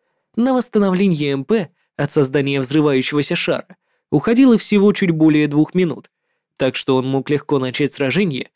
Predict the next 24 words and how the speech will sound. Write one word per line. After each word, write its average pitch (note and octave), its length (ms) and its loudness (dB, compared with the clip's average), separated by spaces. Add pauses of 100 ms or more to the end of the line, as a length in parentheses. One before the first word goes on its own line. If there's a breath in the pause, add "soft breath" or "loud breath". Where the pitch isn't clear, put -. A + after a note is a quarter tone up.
(140)
с - 100 -14
пятью D#3+ 440 2
такими D3+ 400 -4
бомбами C#3 640 -4 (340)
и E3+ 140 2
восстановленным D3+ 800 -4
запасом D3 440 -4
М E3+ 160 -4
П. - 260 -10 (600)
Бросать G#3 500 -2
их B3+ 140 0
в A#3 40 0
разгар G#3+ 360 0
боя G3+ 300 2
может G3 280 2
быть F3+ 200 0
опасно, F3+ 560 -4 (420)
поэтому B2+ 480 -2
он G#3 140 0
дал G#3+ 180 0
четыре C3+ 460 -2
из B2 80 -6
них C3+ 180 -6
Суккубу. - 560 -8